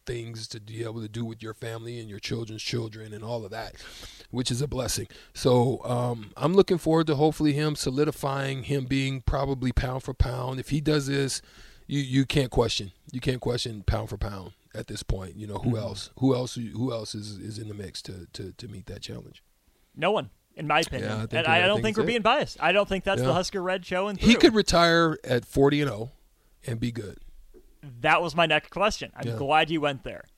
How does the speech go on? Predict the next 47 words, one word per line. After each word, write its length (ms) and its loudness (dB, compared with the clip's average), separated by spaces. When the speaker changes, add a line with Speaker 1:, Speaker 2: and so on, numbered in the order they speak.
Speaker 2:
They 200 2
got 220 10
it 140 2
done 260 6
once. 540 0
We, 320 -4
we 300 0
rarely 420 8
see 260 -2
one 480 4
of 200 -2
these 240 -4
fights. 360 -10
We 120 -6
usually 260 0
get 160 4
a 60 2
second 320 0
one 340 -4
and 160 -2
then 180 0
usually 460 -4
a 80 -6
third. 200 -14
Do 120 -4
you 180 0
think 460 0
we 160 -2
get 160 2
more 220 2
than 160 -2
one 160 4
of 100 -4
these, 400 -4
or 240 4
do 100 -4
you 80 2
think, 460 -2
say 280 2
Bud 260 2
wins, 400 0
he 140 -6
goes 260 2
out 160 4
on 120 -2
top? 300 -4
Speaker 1:
I, 140 2